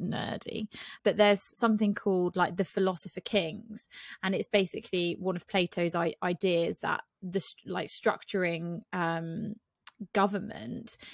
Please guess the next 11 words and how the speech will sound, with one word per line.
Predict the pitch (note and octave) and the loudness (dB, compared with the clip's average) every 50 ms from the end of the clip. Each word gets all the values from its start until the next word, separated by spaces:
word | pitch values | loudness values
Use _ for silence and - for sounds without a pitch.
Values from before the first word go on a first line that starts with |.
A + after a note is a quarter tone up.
| A#3 - | -10 -4
it | - F3+ - | -4 -2 2
should | - - G#3+ - | 4 4 4 4
be | - F#3 | 2 -4
philosophers | E3+ - - G#3 G3+ G3 G3 F3+ - F#3+ - - F3 E3+ F3 F3 | -2 2 4 6 6 6 6 4 0 -6 -4 -2 0 0 0 0
who | - - F#3 F3 | 0 0 2 2
are | F3 E3+ E3+ E3+ | 2 2 2 0
in | E3+ - | -2 -2
charge | - - F3+ F3 F3 G3 A3+ B3 A#3+ - | -2 0 2 2 4 4 4 2 0 -2
because | - - - G#3 E3+ - - | -4 -2 0 -2 -2 0 0
they | F#3+ F3 E3+ E3+ F3 | 2 2 4 4 2
have | D#3+ - F3 F3 | 0 0 -4 -4